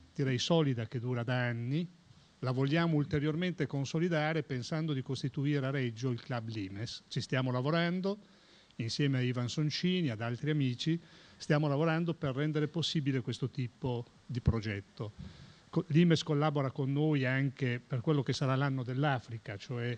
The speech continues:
il duemilaundici, per costruire alcuni eventi che ricordano con quanta disponibilità e apertura la nostra città ha partecipato alle vicende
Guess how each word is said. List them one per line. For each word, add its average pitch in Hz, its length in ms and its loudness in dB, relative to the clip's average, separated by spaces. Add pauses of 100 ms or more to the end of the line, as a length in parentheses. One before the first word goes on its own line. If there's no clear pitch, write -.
(140)
il 117 140 -2
duemilaundici, 139 1040 4 (420)
per 120 140 0
costruire 143 540 4
alcuni 147 400 2
eventi 143 560 2
che 131 140 -4
ricordano 139 960 0 (280)
con 120 240 0
quanta 160 440 2
disponibilità 131 720 0
e 143 40 4
apertura 131 680 2
la 117 120 0
nostra 123 340 -4
città 143 340 -2
ha 135 80 0
partecipato 117 720 -4
alle 113 100 -2
vicende 113 640 -2